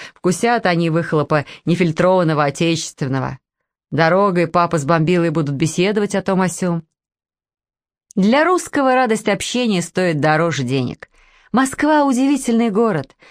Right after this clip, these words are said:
совсем непригодный для жизни. Так вам скажет любой его житель, любой из пятнадцати миллионов. Что держит несчастных в непригодном городе — это вопрос отдельный.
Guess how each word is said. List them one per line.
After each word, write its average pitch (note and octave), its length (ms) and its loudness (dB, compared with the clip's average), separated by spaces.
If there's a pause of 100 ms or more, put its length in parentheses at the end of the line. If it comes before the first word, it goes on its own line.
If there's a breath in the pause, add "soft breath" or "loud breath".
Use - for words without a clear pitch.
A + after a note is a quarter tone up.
(200 loud breath)
совсем G3 640 0
непригодный G#3+ 640 0
для C4 220 0
жизни. E3+ 520 -2 (360)
Так E3 280 0
вам D3+ 200 2
скажет D3+ 640 -2 (260 loud breath)
любой A3+ 480 0
его D#4+ 220 0
житель, F#3 600 -2 (380 soft breath)
любой G#3+ 840 0 (520)
из G3+ 300 0
пятнадцати G3 840 -2
миллионов. C3 540 0 (500)
Что - 340 -2
держит B3 480 0
несчастных G3+ 600 -2
в - 40 -12
непригодном D3+ 640 0
городе — D#3+ 400 0
это G3 140 -4
вопрос A#3+ 380 0
отдельный. B3+ 640 -2